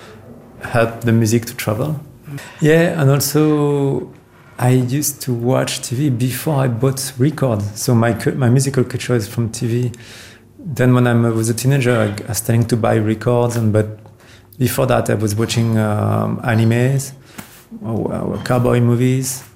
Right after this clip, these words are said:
and, um, T V shows like Starsky and Hutch, and I learned all the grooves on Starsky and Hutch. So, um, I think I'm, I'm a T V, I'm a T V generation, and, uh, my mom had no problem to let me watch T V all the <laughs> time.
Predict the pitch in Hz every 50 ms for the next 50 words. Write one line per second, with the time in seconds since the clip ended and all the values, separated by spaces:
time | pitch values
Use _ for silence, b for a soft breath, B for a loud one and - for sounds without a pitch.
0 | 240 - - 123 117 117 117 117 113 117 117 117 117 117 113 113 110 110 113 110
1 | 107 - - - 120 120 113 - - 123 120 113 110 117 113 - - - - -
2 | 110 - - - 123 117 107 - 123 117 120 - 196 - 127 123 113 113 95 -
3 | 107 117 117 113 117 123 123 117 110 123 123 110 110 113 120 123 123 117 - -
4 | - 113 98 - - - - - - - - 127 117 95 98 - - - - -
5 | - - B B B B B B B B B B B B B B B B B -
6 | - - - - 131 131 127 131 127 127 127 127 127 127 123 123 123 123 120 120
7 | 117 120 113 113 113 - - - - - - - - - - - - - 117 117
8 | 117 - 156 160 156 - 131 123 127 127 - 123 120 117 120 120 120 117 120 120
9 | - - 131 123 131 131 131 127 127 117 - - - - - - - _ - -
10 | - - 120 117 131 - - - - 135 123 127 131 131 127 127 131 127 127 123
11 | 120 110 - - 117 117 117 123 117 - - 123 113 110 110 107 113 113 113 113
12 | 113 110 110 110 107 B B B B B B B B B B B B B B 123
13 | 113 117 117 120 123 131 135 113 113 113 113 113 113 113 113 113 127 127 123 120
14 | 123 120 - - 120 117 101 113 110 110 117 113 110 107 113 110 - - - 120
15 | 113 110 110 110 107 104 104 - - - - - -